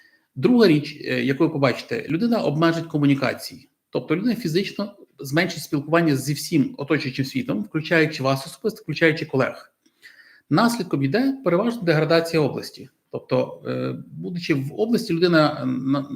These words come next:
якби втрачає комунікації, потім втрачається якість всього того, що, що навколо неї. Порядку на столі, порядку в документах, в справах, в роботі, в, м, десь в документації.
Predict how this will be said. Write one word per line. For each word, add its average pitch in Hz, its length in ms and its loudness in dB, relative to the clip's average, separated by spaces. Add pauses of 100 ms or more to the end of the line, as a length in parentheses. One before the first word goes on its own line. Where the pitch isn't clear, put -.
(200)
якби 120 360 -2 (720)
втрачає 165 400 2
комунікації, 233 600 0
потім 226 240 0
втрачається 170 440 0
якість 185 500 0
всього 175 320 0
того, 196 260 -2
що, 151 240 -2
що - 140 -4
навколо 156 340 2
неї. 113 340 0 (300)
Порядку 262 360 0
на 156 80 2
столі, 180 340 0
порядку 196 360 -2
в 147 40 -4
документах, 160 580 0
в - 60 -14
справах, 160 640 0
в - 80 -10
роботі, 139 840 2
в, 139 60 -4
м, 135 1000 -4
десь 135 160 -8
в - 20 -20
документації. 127 720 -4